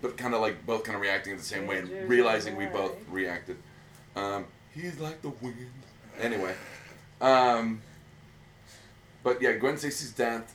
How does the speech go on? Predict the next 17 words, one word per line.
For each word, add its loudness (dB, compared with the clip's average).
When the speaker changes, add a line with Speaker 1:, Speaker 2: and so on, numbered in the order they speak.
Speaker 1:
we 0
both 2
flipped -2
out 0
overhearing -2
them -4
talk -4
about 0
Felicia, -2
Speaker 2:
Mm-hmm. -6
Speaker 1:
who's -4
the -8
Felicia -6
Hardy, -2
the -12
Black -2
Cat. -4